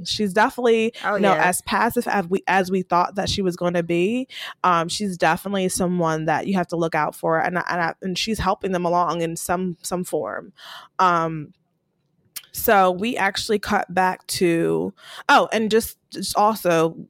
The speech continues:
Speaker 1: to touch on, when Beth and June were having a conversation, um, Beth ex-, let her know, like,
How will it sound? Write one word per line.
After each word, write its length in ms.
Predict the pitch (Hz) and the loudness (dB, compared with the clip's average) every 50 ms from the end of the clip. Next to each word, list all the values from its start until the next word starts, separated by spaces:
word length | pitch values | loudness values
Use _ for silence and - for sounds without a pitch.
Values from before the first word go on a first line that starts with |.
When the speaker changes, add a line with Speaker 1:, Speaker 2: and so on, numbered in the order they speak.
| - - | -12 -6
Speaker 1:
to 140 | - 208 185 | -2 -2 0
touch 280 | - 220 185 - - | 2 2 2 2 2
on, 260 | 180 165 160 165 160 | 0 0 0 -2 -2
when 200 | 165 202 190 185 | 0 -2 -2 -2
Beth 480 | 175 - 190 185 208 226 - - - - - _ - | 0 0 0 0 0 0 -2 -4 -6 -10 -18 _ -4
and 520 | 185 196 190 190 185 180 170 165 170 - _ _ _ _ - - _ _ - | -2 0 0 0 0 -2 -2 -4 -6 -8 _ _ _ _ -20 -20 _ _ -6
June 220 | - 202 214 202 | -2 0 0 2
were 100 | 175 180 | 2 2
having 280 | 196 196 185 175 175 175 | 2 0 0 0 -2 -4
a 40 | |
conversation, 800 | 175 190 175 170 160 160 - 196 196 202 - - 160 156 160 170 - - - - - - _ - | -2 -2 -4 -2 -4 -4 -4 -2 -2 -2 -2 -4 -6 -6 -8 -10 -12 -14 -20 -20 -20 -20 _ -4
um, 320 | 175 170 170 165 156 160 160 | -2 0 0 0 -2 -4 -2
Beth 300 | - 180 180 202 - - - | 0 0 0 0 -2 -8 -12
ex-, 280 | 180 - - - - _ | -12 -12 -12 -18 -18 _
let 240 | - 175 180 180 180 180 | -6 -2 -2 -2 0 0
her 120 | 175 165 | -2 -2
know, 260 | 170 180 214 196 170 | 0 0 2 2 2
like, 300 | 170 165 160 - - _ | 0 -2 -2 -4 -10 _